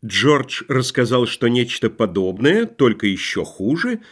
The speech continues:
случилось с ним полтора года назад, когда он жил на квартире у некой миссис Гиппингс.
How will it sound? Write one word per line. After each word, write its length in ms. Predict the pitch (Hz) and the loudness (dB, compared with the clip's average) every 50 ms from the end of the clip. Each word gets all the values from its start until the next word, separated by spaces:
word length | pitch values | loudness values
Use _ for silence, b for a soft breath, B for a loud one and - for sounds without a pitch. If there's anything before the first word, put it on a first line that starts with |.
| B B B B | B B B B
случилось 600 | B - - 131 139 131 - 254 277 254 214 - - | B -4 0 0 0 0 0 0 0 0 -2 -2 -2
с 40 | - | 0
ним 220 | 208 247 240 220 | 0 0 0 0
полтора 420 | - 196 170 - - 151 190 220 | 2 2 2 4 4 4 4 2
года 280 | 208 185 202 190 190 190 | 2 2 2 2 4 2
назад, 460 | 190 190 170 107 98 104 80 78 - | 2 2 0 0 0 0 0 -2 -2
когда 300 | - 107 104 107 120 127 | -2 -2 0 2 2 2
он 140 | 127 123 110 | 2 2 0
жил 180 | 101 131 143 120 | 2 2 2 2
на 140 | 117 113 | 2 0
квартире 680 | - 113 117 110 117 - - 220 220 214 202 208 202 - | 2 2 2 2 2 0 -4 -2 0 0 0 0 -2 -2
у 100 | - 139 | -2 0
некой 460 | 135 127 139 202 202 202 - 180 170 143 | 0 2 0 -2 -4 -4 -4 -4 -2 0
миссис 560 | 123 127 170 190 - - - 160 147 120 104 | 2 0 0 -2 -4 -6 -4 -2 -4 -4 -4
Гиппингс. 880 | 92 98 135 226 196 - - 95 87 78 - - - - - - | -8 -4 -2 -2 -2 0 -2 -4 -4 -4 -8 -10 -12 -12 -12 -12